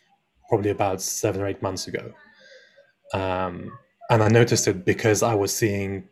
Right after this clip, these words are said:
more of a, it was a very different quality of feeling when I were, when I started reading it. So when I first wrote it, I felt some of it, and I still, some of it I find a little bit cringe or like, "Oh, what, who do I think I am to be saying that stuff about myself?"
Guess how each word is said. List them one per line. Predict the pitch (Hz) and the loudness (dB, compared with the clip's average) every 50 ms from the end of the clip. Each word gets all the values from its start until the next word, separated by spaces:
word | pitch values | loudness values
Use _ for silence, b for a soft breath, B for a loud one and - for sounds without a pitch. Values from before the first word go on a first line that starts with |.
| _ _ _ | _ _ _
more | 117 113 107 107 107 107 104 | -6 -2 0 2 2 2 2
of | 101 92 104 | 2 0 0
a, | 98 98 95 98 92 - - _ _ _ _ _ _ _ _ _ _ _ _ _ _ _ _ _ _ _ _ _ _ _ _ - - | -2 -2 -2 -4 -6 -8 -16 _ _ _ _ _ _ _ _ _ _ _ _ _ _ _ _ _ _ _ _ _ _ _ _ -2 4
it | 156 | 6
was | 147 - | 6 6
a | 120 | 6
very | 101 135 131 | 6 4 4
different | 120 123 120 - 113 - | 4 4 2 0 -4 -6
quality | - - - 120 117 120 120 - 139 | -6 0 2 2 2 2 0 0 0
of | 135 131 | -2 -2
feeling | - - 135 139 147 156 165 156 127 | -2 -2 -2 0 0 0 0 0 -2
when | 113 104 | -2 -2
I | 104 | -2
were, | 101 104 104 107 110 117 117 | -2 -2 -2 -2 -4 -4 -6
when | 117 113 110 | -4 -4 -4
I | 107 | -4
started | 95 - - 104 101 101 101 92 | -6 -4 -4 -2 -2 -2 -2 -2
reading | 95 98 98 92 90 87 87 | -2 -2 -2 -2 -4 -6 -8
it. | 85 - - B B B B B B B B B B B B B | -10 -12 -14 B B B B B B B B B B B B B
So | - - - - 107 104 101 107 107 - - _ _ | -8 -2 2 4 4 4 4 2 0 -4 -10 _ _
when | 123 113 110 110 | 2 2 4 4
I | 107 | 2
first | - - 110 104 - - 135 | 2 4 2 2 4 6 8
wrote | 156 170 165 - | 8 8 8 8
it, | 123 113 110 - - - | 4 4 4 2 0 -2
I | 123 110 | -2 -2
felt | 95 - 113 104 101 104 - | -2 0 0 0 0 0 -4
some | - - - - 117 | -6 -2 0 2 2
of | 110 95 110 | 2 2 0
it, | 104 95 - | -2 -2 -2
and | 131 123 | 2 2
I | 123 | 2
still, | 120 - - 226 - | 2 4 4 2 2
some | - - - 151 131 | 4 2 2 4 4
of | 113 110 | 2 0
it | 104 | 0
I | 101 104 | -2 -4
find | - - 110 107 107 | -4 -4 -4 -2 0
a | 104 | 0
little | 107 104 98 | 0 -2 -2
bit | - 101 - - | -6 -8 -10 -4
cringe | - - 170 156 147 143 139 131 110 | 0 2 4 6 6 4 4 4 2
or | 117 104 | 2 0
like, | 98 98 92 92 - - b b b b b b - - 101 - | 0 -2 -6 -6 -8 -14 b b b b b b -12 -10 -4 0
"Oh, | 135 127 113 | 4 4 4
what, | 101 117 123 117 117 | 4 2 0 2 2
who | 151 139 | 2 4
do | 127 123 | 4 4
I | 113 | 4
think | - - 120 113 107 | 2 0 -2 0 2
I | 110 | 2
am | 120 120 127 127 120 120 117 110 | 2 2 2 2 0 0 -2 -4
to | - - 110 | -4 -6 -6
be | 107 107 101 | -4 -6 -6
saying | 95 - 120 113 120 | -2 0 0 0 2
that | 110 107 113 - | 0 0 -2 -2
stuff | - 123 - | -2 -2 -2
about | 123 110 113 113 110 | -2 -4 -4 -4 -4
myself?" | 113 110 98 - 110 107 107 110 107 - | -6 -6 -4 -2 -2 0 0 -2 -4 -6